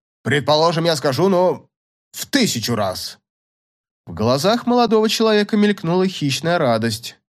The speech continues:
получаются гигантские организмы? «Да ничего подобного. Ну, правда, организмы, полученные мною, больше обыкновенных, ну, имеют некоторые новые свойства. Но ведь тут же главное не величина,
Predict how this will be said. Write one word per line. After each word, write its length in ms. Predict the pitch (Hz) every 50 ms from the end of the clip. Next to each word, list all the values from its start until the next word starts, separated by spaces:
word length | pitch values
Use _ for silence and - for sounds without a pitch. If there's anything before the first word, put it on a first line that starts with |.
| _ -
получаются 640 | 160 165 160 151 - - 160 147 147 139 - - 143
гигантские 580 | 131 135 135 117 135 127 123 120 - - 131
организмы? 600 | 120 117 104 113 110 113 123 131 165 220 269 254 - - _ _ _ _
«Да 260 | - - - 170 180 190
ничего 580 | 196 196 202 190 - 202 202 208 208 208 196
подобного. 1000 | 196 - 196 202 196 226 226 208 170 139 139 135 123 120 110 101 92 85 85 87 _ _ _ _ _
Ну, 340 | 160 190 196 185 170 156 135
правда, 420 | 104 - 165 160 160 151 135 151
организмы, 720 | 151 147 131 147 147 147 147 139 120 127 131 127 123 120 113
полученные 520 | 127 131 143 147 143 123 - 131 131 131
мною, 400 | 131 131 135 135 131 127 123 120
больше 440 | 110 104 110 202 269 285 226 - -
обыкновенных, 840 | 127 113 120 113 110 113 117 120 117 113 113 110 113 117 107 - - _ _ _ _
ну, 260 | 370 403 349 277 220
имеют 480 | 185 170 165 160 165 160 156 147 135 151
некоторые 480 | 160 156 131 - - 139 139 139 139
новые 300 | 135 151 156 143 143 160
свойства. 760 | 170 - 247 262 233 135 101 - - 120 104 101 98 98 95 - _ _ _ _
Но 180 | - 107 131 143
ведь 180 | 151 156 143
тут 160 | - 170 165
же 140 | 135 147 151
главное 420 | 123 131 143 151 165 156 151 160 156
не 140 | 156 151
величина, 800 | 143 139 123 110 101 - - 110 139 170 208 175 113 80 76 -